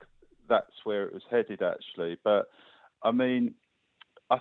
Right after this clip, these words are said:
think as a performer, it probably, we, we almost could have got away with performing without being jabbed, but then the audience would have had to have <laughs> been jabbed to come and watch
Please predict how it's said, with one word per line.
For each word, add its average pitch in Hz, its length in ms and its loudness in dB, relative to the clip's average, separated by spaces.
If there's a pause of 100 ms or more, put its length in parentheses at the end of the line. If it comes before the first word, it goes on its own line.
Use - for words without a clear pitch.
think 165 240 -6
as 147 120 -8
a 120 40 -12
performer, 120 840 4
it 80 180 -6
probably, 110 480 0 (100)
we, 120 260 -2 (160)
we 123 180 4
almost 117 320 4
could - 140 -14
have 113 120 -6
got - 180 4
away 107 340 6
with 104 240 -6 (200)
performing 104 760 2
without 104 420 6
being 101 300 0
jabbed, 107 360 4 (120)
but 98 240 4 (480)
then 104 200 0
the 107 120 -4
audience 104 540 -2 (140)
would 98 120 0
have 98 140 4 (300)
had 101 220 4 (120)
to 101 60 -4
have 90 160 -4
<laughs> - 60 -14
been 104 260 2
jabbed 107 300 4
to - 120 -16
come 98 160 2
and 95 140 -4
watch 120 260 2